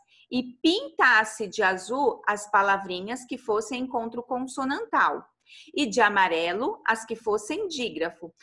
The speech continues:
Lembra que a prof falou que era pra pintar a palavrinha que já estava escrita no texto? No texto não, na lição.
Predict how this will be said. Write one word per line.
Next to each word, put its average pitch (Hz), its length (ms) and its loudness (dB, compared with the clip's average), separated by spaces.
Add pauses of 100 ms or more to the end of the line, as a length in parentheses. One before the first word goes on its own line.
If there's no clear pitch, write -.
(180)
Lembra 240 280 0
que 254 100 -4
a 240 60 2
prof 233 240 -2
falou 220 240 0
que 254 80 -4
era 226 120 2
pra 226 200 -2
pintar 214 320 -4
a 226 60 -2
palavrinha 214 540 -2
que 226 100 -8
já 208 120 -2
estava 220 380 0
escrita 233 480 -4
no 247 220 -4
texto? 180 600 0 (260)
No 202 160 -4
texto 240 440 2
não, 185 240 0
na 214 160 4
lição. 190 600 -2